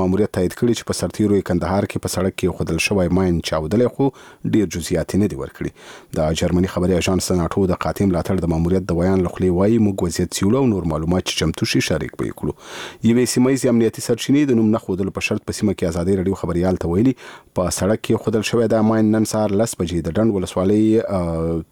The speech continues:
کې د بهرنیو ځواکونو د ګزمې پر موټر چاودلی." نوموړي په پیښه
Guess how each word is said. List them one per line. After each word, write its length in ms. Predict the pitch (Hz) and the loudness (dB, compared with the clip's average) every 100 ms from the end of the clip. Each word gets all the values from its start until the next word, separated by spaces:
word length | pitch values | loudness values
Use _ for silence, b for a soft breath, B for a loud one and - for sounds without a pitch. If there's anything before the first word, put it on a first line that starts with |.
| - | -2
کې 220 | 104 113 | 0 2
د 120 | 101 80 | 2 0
بهرنیو 360 | 76 87 107 101 | -2 0 2 2
ځواکونو 320 | 101 - 123 127 B B B 95 98 | -2 0 0 0 B B B -2 0
د 140 | 90 82 95 | 0 0 0
ګزمې 340 | 95 120 110 - | 0 2 0 -2
پر 100 | - 69 | -8 -8
موټر 260 | 71 80 71 - | -8 -10 -10 -8
چاودلی." 420 | 71 71 67 64 b b b _ _ | -6 -6 -6 -8 b b b _ _
نوموړي 520 | 87 87 85 98 104 - | 0 2 4 4 2 0
په 160 | 85 - | -4 -2
پیښه 200 | 95 101 | -2 -2